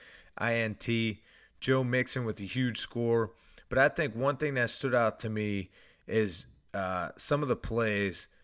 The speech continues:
uh, Dalton was making. You know, Dalton's making those type of plays that we see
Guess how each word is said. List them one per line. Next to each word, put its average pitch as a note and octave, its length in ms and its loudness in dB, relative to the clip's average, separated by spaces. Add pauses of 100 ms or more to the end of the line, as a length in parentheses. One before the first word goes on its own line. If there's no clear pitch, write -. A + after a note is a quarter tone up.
(440)
uh, F#2 220 -2 (100)
Dalton A2 400 2
was F#2 180 -4
making. F2+ 460 -4 (240)
You G#2+ 100 -6
know, G#2+ 240 0
Dalton's B2+ 720 0 (100)
making A#2+ 500 -2
those A2+ 240 0
type B2+ 220 2
of A2 160 -2
plays A2+ 400 2
that G#2 160 0
we G#2 120 -2
see A2 580 0